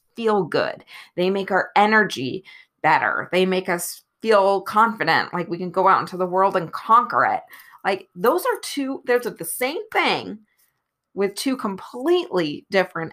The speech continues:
outcomes. If you are a woman who had breast cancer and you feel more confident having implants, all the power to you. If you didn't have breast cancer and you want implants,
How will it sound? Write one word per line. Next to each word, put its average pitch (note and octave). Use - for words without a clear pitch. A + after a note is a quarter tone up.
outcomes. -
If G3+
you C4
are D#4
a B3+
woman G#3+
who G3+
had F3+
breast -
cancer A3+
and E3+
you A3
feel C#4+
more F#3+
confident A#3
having F#3+
implants, A3
all A3+
the A3+
power F#3+
to E3+
you. -
If B3
you C4
didn't D#4+
have F3
breast -
cancer C#3+
and E3+
you D#3+
want D3+
implants, D3